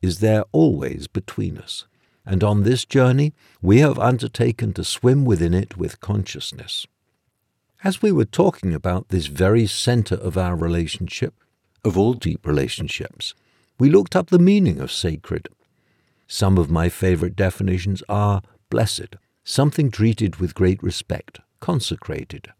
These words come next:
revered, spiritual, numinous. The sense of being present with each other is as strong as ever. The palpable awareness of our connection is emphasized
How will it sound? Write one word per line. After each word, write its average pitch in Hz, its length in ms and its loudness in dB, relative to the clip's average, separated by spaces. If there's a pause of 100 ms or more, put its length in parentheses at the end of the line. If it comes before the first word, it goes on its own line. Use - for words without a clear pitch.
revered, 113 580 4 (480)
spiritual, 80 800 0 (260)
numinous. 85 800 0 (1300)
The 107 100 2
sense 110 360 2
of 95 100 -2
being 104 300 4
present 101 420 0 (160)
with 104 220 2
each 101 340 -2
other 98 320 -2 (220)
is 90 240 -2
as 87 120 -2
strong 113 600 0
as 104 260 -2
ever. - 280 -10 (1080)
The 107 80 0
palpable 95 640 2
awareness 92 560 4
of 92 100 -4
our 95 160 0
connection 95 560 -4
is 107 220 -4
emphasized 78 920 -6